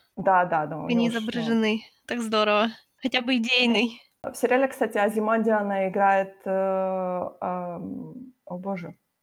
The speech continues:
Speaker 1: что ж такое у меня сегодня с фамилиями? Джереми Айронс.
Speaker 2: Окей.
Speaker 1: Он типа
Speaker 2: Окей,
Speaker 1: старый, он
Speaker 2: окей.
Speaker 1: сидит, он
Speaker 2: Окей.
Speaker 1: сидит в заточении на Марсе
Speaker 2: Окей.
Speaker 1: или на Луне, не знаю точно, я тебе не скажу.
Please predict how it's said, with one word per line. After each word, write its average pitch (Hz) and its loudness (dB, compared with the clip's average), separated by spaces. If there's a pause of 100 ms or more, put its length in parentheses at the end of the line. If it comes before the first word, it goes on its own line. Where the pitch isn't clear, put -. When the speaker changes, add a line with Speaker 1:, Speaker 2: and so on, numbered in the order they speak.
Speaker 1:
что - -8
ж 226 -10
такое 262 4
у 269 6
меня 254 6
сегодня 233 0
с 202 -10
фамилиями? 170 -2 (580)
Джереми 240 2
Айронс. 165 0 (420)
Speaker 2:
Окей. 240 0 (300)
Speaker 1:
Он 190 0
типа 226 0
Speaker 2:
Окей, 196 -2
Speaker 1:
старый, 247 4
он 214 4
Speaker 2:
окей. 208 -2
Speaker 1:
сидит, - 0 (600)
он 208 0
Speaker 2:
Окей. 233 0
Speaker 1:
сидит 220 0
в 185 -4
заточении 202 0
на 190 0
Марсе 208 -2 (100)
Speaker 2:
Окей. 370 -10 (400)
Speaker 1:
или 190 4
на 175 -4
Луне, 202 0 (260)
не 180 -4
знаю 175 -2
точно, 175 -4
я 185 0
тебе 180 -4
не 175 -6
скажу. 196 -4